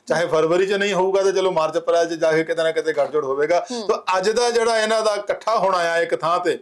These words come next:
Speaker 2: ਹੂੰ।
Speaker 1: ਇੱਕ ਸ-, ਅਹ, ਯਾਤਰਾ ਦੇ ਵਿੱਚ, ਉਹ
Speaker 2: ਹੂੰ।
Speaker 1: ਵੀ ਰਾਜਪਾਲ ਦੇ ਨਾਲ
Speaker 2: ਹੂੰ।
Speaker 1: ਸੁਖਬੀਰ ਸਿੰਘ ਬਾਦਲ ਦਾ ਵੀ ਆ ਜਾਣਾ।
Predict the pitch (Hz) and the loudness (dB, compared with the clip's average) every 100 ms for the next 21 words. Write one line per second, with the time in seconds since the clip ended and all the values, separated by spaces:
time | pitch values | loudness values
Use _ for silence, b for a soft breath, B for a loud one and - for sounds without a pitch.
0 | - 240 202 - 180 190 208 - - 165 | -6 -10 -10 -4 -2 -2 -4 -4 -2 2
1 | 165 165 160 160 190 190 180 180 156 - | 2 2 0 0 0 2 2 0 -2 -4
2 | - 226 220 240 240 - 165 156 160 165 | -6 -2 0 2 0 -2 0 0 0 -2
3 | 226 233 233 233 185 175 151 - 226 202 | 0 0 2 0 2 2 0 -4 -12 -6
4 | 151 131 143 175 185 202 175 160 175 196 | -6 -2 0 0 0 0 0 2 2 2
5 | 202 220 202 202 202 202 | 0 0 0 0 -2 -4